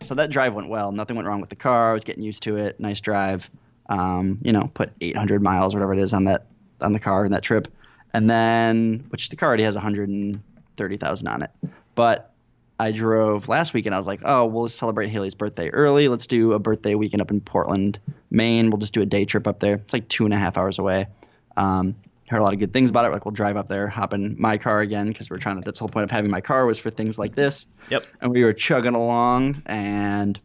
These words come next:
Speaker 1: making good time and got into Maine. And then all of a sudden, nothing actually happened at first. The car just, like, I just got a weird, like, feeling, like, something doesn't feel right anymore.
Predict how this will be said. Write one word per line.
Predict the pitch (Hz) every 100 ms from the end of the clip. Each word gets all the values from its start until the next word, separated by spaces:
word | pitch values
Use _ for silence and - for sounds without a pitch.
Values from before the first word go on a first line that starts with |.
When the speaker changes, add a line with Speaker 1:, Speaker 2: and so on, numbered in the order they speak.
| _
Speaker 1:
making | 120 110 117
good | 110 107
time | 127 120 117 113
and | 104 104 -
got | 120 113
into | 113
Maine. | 110 110 113 110 104 - - - - _ -
And | 107 104 104 104 104 104 104
then | 104 101 98 92
all | 85
of | 117
a |
sudden, | 117 123 113 113 104 -
nothing | 147 220 185
actually | 147 113
happened | 95 113 117 107 98
at | 55
first. | 101 98 -
The |
car | 107 123
just, | 147 131
like, | -
I | 110
just | 110
got | 151
a | 123
weird, | 101 113 113 107 -
like, | 95 -
feeling, | - 120 101 92
like, | 69 62 _ - -
something | 156 165
doesn't | 139 95
feel | - 107
right | 98 87 -
anymore. | 87 85 85 82